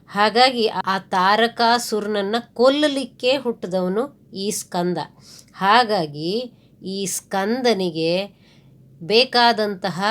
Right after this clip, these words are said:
ಈ ಗುಣಗಳೆಲ್ಲ, ಈ ಬಲಗಳೆಲ್ಲ ಈ ತಾಯಿ ಪಾರ್ವತಿಯಿಂದಲೇ ಪ್ರಾಪ್ತವಾಯ್ತು. ಹಾಗಾಗಿ ಗುಹಜನ್ಮಭೂಹು ಅಂತ ಈ ನಾಮ ಹೇಳ್ತಾ ಇದೆ.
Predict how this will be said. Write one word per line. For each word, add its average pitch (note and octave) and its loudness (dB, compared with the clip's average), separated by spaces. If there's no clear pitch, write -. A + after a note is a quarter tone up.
ಈ G3 -6
ಗುಣಗಳೆಲ್ಲ, G#3 0
ಈ F#3+ -8
ಬಲಗಳೆಲ್ಲ F3+ -2
ಈ F3+ -4
ತಾಯಿ F3+ -2
ಪಾರ್ವತಿಯಿಂದಲೇ A3 0
ಪ್ರಾಪ್ತವಾಯ್ತು. E3 -6
ಹಾಗಾಗಿ G3 0
ಗುಹಜನ್ಮಭೂಹು F3 -2
ಅಂತ D#3+ -8
ಈ E3 -4
ನಾಮ D3+ -6
ಹೇಳ್ತಾ D#3+ -4
ಇದೆ. C3 -14